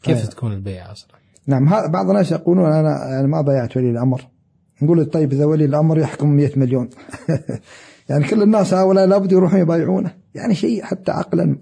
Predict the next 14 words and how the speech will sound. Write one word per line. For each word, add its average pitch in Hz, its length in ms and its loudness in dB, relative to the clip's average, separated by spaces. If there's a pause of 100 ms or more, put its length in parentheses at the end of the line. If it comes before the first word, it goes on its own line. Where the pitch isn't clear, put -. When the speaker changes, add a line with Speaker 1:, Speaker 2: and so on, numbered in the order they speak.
Speaker 2:
غير 127 140 -4
مقبول. - 340 -16 (240)
Speaker 1:
مم. 104 320 -10
Speaker 2:
حتى - 260 -6
عقلًا 160 400 -2 (420)
غير 143 140 -4
مقبول. - 320 -14 (1200)
لذلك 180 340 2
العلماء 185 340 2
ماذا 175 240 2
يقولون؟ 139 460 -2 (120)
يقولون: 151 360 2
"إذا 156 260 2
بايع 131 640 0